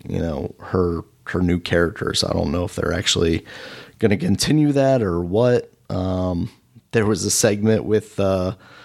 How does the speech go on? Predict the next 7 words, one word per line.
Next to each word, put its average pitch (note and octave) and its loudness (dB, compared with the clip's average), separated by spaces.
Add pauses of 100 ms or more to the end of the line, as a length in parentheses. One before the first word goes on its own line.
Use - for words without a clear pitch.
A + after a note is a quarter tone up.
(260)
The A2 2
Miz A2 2
and, G#2 2
and G2 0
Snoop B2+ 2
were G2+ -2
kinda, G2+ 4